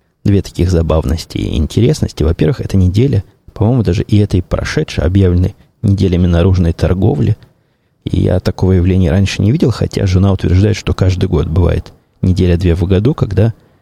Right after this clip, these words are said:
все магазины выносят, ну, чуть ли не большую часть своих товаров на улицы, перегораживая там огромные куски территории, и даже некоторые, выходя на дорогу, то есть там часть дороги отгородили, машины по ней ездят очень плохо,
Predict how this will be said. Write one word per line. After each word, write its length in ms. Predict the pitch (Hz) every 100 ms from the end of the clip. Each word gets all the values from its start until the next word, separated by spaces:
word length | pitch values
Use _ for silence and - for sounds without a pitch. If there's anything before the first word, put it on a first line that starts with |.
| _ -
все 320 | - - 92
магазины 640 | 80 85 92 101 147 101 - _ _ _
выносят, 560 | - 95 92 - - - - -
ну, 60 |
чуть 240 | - 113 -
ли 60 |
не 120 | 90 90
большую 340 | 98 87 92
часть 240 | - 80
своих 200 | - 90
товаров 400 | - 95 90 80
на 160 | 82 87
улицы, 400 | 131 143 - -
перегораживая 680 | - 95 98 90 78 87 78
там 260 | - 87 92 _ _ _ _ - - _ -
огромные 480 | 95 98 95 92
куски 340 | 90 92 - -
территории, 680 | - 87 - 131 143 - - _ _ -
и 100 | 98
даже 280 | 101 98 95
некоторые, 480 | 104 98 92 87
выходя 380 | 85 90 90 87
на 120 | 80
дорогу, 380 | 87 92 131 147
то 100 | -
есть 140 | 90 -
там 140 | 92
часть 260 | 87 101 92
дороги 320 | 101 95 92
отгородили, 520 | 85 101 87 87 151
машины 380 | 101 92 - 92
по 120 | -
ней 280 | 98 92 - - _ _
ездят 460 | - 104 98 87 82
очень 220 | - 87
плохо, 460 | 85 104 147 -